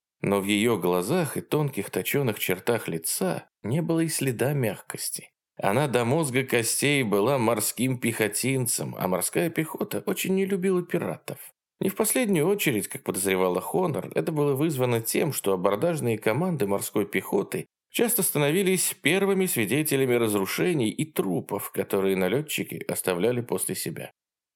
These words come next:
«Лично я», — сказала Хонор несколько секунд спустя, — «не хотела бы никого расстреливать, Сьюзан. Но если это единственный путь покончить с ними,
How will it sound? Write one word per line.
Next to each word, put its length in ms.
«Лично 340
я», — 440
сказала 420
Хонор 340
несколько 420
секунд 340
спустя, — 640
«не 420
хотела 340
бы 100
никого 300
расстреливать, 640
Сьюзан. 460
Но 480
если 420
это 400
единственный 840
путь 280
покончить 540
с 140
ними, 380